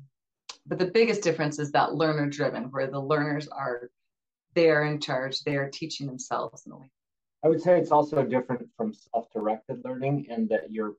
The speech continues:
Speaker 2: part of a community and, and you work together to, to do different games or challenges. And,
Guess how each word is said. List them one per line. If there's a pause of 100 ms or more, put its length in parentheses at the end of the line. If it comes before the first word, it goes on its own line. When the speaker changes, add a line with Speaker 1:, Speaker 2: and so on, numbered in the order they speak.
Speaker 2:
part
of
a (140)
community (200)
and, (100)
and
you
work
together (300)
to, (460)
to
do
different (220)
games
or
challenges. (120)
And,